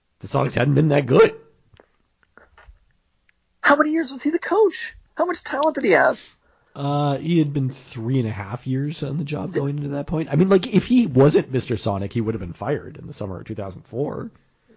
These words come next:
Speaker 2: He still
Speaker 1: Anyone else
Speaker 2: had
Speaker 1: would have
Speaker 2: an
Speaker 1: been fired.
Speaker 2: excellent season. I'm just saying, this, this shines more on the front office than it does on Nate McMillan. And, like,
Speaker 1: Sure,
Speaker 2: in
Speaker 1: I don't
Speaker 2: hindsight,
Speaker 1: blame
Speaker 2: you,
Speaker 1: Nate for leaving.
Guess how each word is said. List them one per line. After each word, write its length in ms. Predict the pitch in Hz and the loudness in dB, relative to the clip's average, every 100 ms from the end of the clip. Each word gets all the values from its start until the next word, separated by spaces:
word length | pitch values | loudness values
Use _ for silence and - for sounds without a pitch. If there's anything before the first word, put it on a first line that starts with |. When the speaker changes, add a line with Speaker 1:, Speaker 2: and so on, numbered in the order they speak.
| _ _ _ _ _ _ _ _ _ _ - | _ _ _ _ _ _ _ _ _ _ -2
Speaker 2:
He 100 | 220 | 2
still 180 | 160 175 | 4 4
Speaker 1:
Anyone 140 | 104 | 2
else 80 | 98 233 | 2 0
Speaker 2:
had 80 | - | 0
Speaker 1:
would 0 | |
have 0 | |
Speaker 2:
an 120 | 95 | -2
Speaker 1:
been 60 | 98 | -2
fired. 140 | 180 | -2
Speaker 2:
excellent 300 | 196 - 175 | -2 -4 -6
season. 420 | - 156 147 120 - - - - | -4 -2 -2 -4 -8 -16 -6 0
I'm 140 | 185 | 0
just 140 | 196 | 2
saying, 160 | 190 165 | 2 2
this, 160 | 170 220 | 0 -4
this 340 | 170 214 - - | -4 -6 -6 -10
shines 420 | - - 190 185 156 | -6 -4 -2 -4 -4
more 340 | 156 160 156 | 0 4 4
on 60 | 139 | 2
the 60 | |
front 220 | 123 131 113 | 2 0 0
office 300 | 107 - - | -4 -10 -6
than 120 | 110 | -6
it 80 | 104 | -4
does 160 | 110 | -6
on 120 | 107 | -6
Nate 140 | - - | -10 -10
McMillan. 340 | - - - - - - - | -8 -6 -8 -12 -20 -6 0
And, 160 | 160 | 2
like, 160 | 170 165 | 6 4
Speaker 1:
Sure, 220 | - - | 6 4
Speaker 2:
in 40 | - | 6
Speaker 1:
I 80 | |
don't 120 | 214 175 | 4 4
Speaker 2:
hindsight, 220 | 139 139 | 4 4
Speaker 1:
blame 260 | 123 226 | 4 4
Speaker 2:
you, 60 | 151 131 | 4 4
Speaker 1:
Nate 100 | - | 0
for 120 | 110 | -6
leaving. 720 | 101 110 359 254 - - 233 | -4 -2 -2 -4 -8 -12 -12